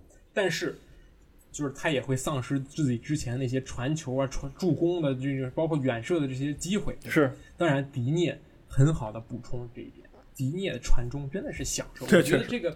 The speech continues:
Speaker 1: 英超里边啊，
Speaker 2: 确实。
Speaker 1: 这个传中真的看迪涅、看罗伯特森、看这个，这个，这个，这个叫什么？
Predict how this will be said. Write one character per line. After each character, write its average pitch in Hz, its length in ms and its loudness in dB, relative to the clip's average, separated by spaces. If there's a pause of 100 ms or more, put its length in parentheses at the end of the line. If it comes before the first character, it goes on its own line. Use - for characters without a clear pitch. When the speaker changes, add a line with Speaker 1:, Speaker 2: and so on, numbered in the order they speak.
(100)
Speaker 1:
英 202 120 -4
超 202 220 0
里 151 80 -4
边 120 140 -10
啊， - 180 -14 (420)
Speaker 2:
确 180 80 0
实。 - 20 6
Speaker 1:
这 - 0 -
个 165 40 4
传 147 240 2
中 175 160 0
真 180 120 -2
的 143 100 -6
看 147 260 -6
迪 127 100 -8
涅、 143 220 -2
看 147 180 -2
罗 139 120 4
伯 147 80 0
特 135 120 -2
森、 135 220 -4
看 139 260 -4
这 135 160 0
个， 120 80 -6
这 127 160 -4
个， 123 100 -6
这 127 200 -8
个， 120 80 -8
这 123 140 -8
个 117 100 -10
叫 123 120 -10
什 117 100 -12
么？ 120 140 -16